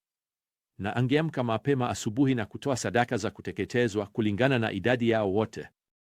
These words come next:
Kwa maana Ayubu alisema, "Huenda watoto wangu wamefanya dhambi na kumlaani Mungu mioyoni mwao."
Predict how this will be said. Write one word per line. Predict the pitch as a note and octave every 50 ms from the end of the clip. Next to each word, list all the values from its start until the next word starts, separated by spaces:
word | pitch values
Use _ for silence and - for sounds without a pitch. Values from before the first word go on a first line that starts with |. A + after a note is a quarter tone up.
| _ _ _ _ _ _ _ _ _ _ _ _ _ _ -
Kwa | B2+
maana | C3 D3+ F3 G3+ F#3 E3+ D#3
Ayubu | D#3+ E3 E3+ D#3 C#3 D3 B2+
alisema, | A#2+ A#2 A2 - - D3 D3 C#3 C3+
"Huenda | B2 A2 C#3 C#3+ D#3+ F3 E3 D3+
watoto | C#3+ C3+ - E3 - D3+ C3+
wangu | C3+ C#3 C#3+ B2+ B2
wamefanya | A#2+ A2 A#2+ A2+ - - C#3+ C#3 C3+ B2
dhambi | G2+ B2+ C3 C3+ B2 B2+
na | A#2+ A#2+ A2
kumlaani | - - A2+ G#2 G#2 A2+ B2 C3 C3+ B2+
Mungu | A#2+ A#2+ B2 B2 A2+ A2+
mioyoni | A2 G#2+ G#2+ G#2+ A2+ A#2+ B2 A#2+ A2+
mwao." | G2 G2 G2 G2 F2+ E2+ -